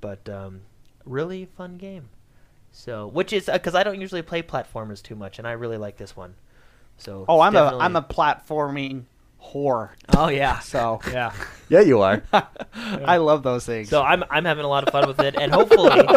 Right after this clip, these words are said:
Speaker 2: <laughs>
Speaker 1: hopefully I can beat it pretty soon too. I've also played Neverwinter.
Speaker 3: Oh,
Speaker 1: Uh,
Speaker 3: yeah.
Speaker 1: really, really like
Speaker 2: I
Speaker 1: it.
Speaker 2: played that.
Speaker 3: I
Speaker 1: Really
Speaker 3: was going to get on that, but what are, what are thoughts on Neverwinter?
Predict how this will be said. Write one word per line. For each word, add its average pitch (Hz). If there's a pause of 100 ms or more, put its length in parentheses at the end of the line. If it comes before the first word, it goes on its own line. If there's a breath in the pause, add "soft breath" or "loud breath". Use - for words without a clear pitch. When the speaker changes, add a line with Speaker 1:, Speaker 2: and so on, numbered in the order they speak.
(180)
Speaker 2:
<laughs> -
Speaker 1:
hopefully 160
I 139
can 143
beat 131
it 123
pretty 127
soon 117
too. 131
I've 127
also 135
played 117
Neverwinter. 113 (360)
Speaker 3:
Oh, 277
Speaker 1:
Uh, -
Speaker 3:
yeah. 269
Speaker 1:
really, -
really 123
like 117
Speaker 2:
I 180
Speaker 1:
it. 220
Speaker 2:
played 196
that. 135
Speaker 3:
I 196
Speaker 1:
Really 277
Speaker 3:
was 247
going 240
to 240
get 233
on 226
that, 220
but 175
what 233
are, 359
what 240
are 262 (440 loud breath)
thoughts -
on 151
Neverwinter? 113